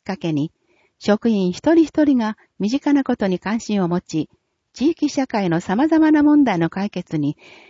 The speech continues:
自らの意思で積極的に取り組んでいこうという趣旨で始められたそうです。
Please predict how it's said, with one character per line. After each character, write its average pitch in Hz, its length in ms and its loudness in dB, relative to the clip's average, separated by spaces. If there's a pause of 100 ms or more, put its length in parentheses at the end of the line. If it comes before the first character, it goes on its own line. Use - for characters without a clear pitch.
(140)
自 202 280 0
ら 262 240 0
の 202 220 0
意 - 80 -6
思 208 220 -6
で 175 220 -4 (180)
積 214 240 -4
極 - 240 -4
的 302 240 -2
に 262 140 2
取 247 180 0
り - 40 -8
組 285 180 4
ん - 20 4
で 262 100 4
い 262 80 -2
こ - 320 -4
う - 40 -20 (120)
と 311 100 2
い 311 40 6
う - 20 6 (100)
趣 208 200 -6
旨 202 200 -4
で 131 260 -6
始 175 260 -4
め 208 100 -2
ら 196 80 -2
れ 185 120 -6
た 170 120 -8
そ 147 180 -4
う 117 60 -4
で 139 120 -6
す。 - 160 -20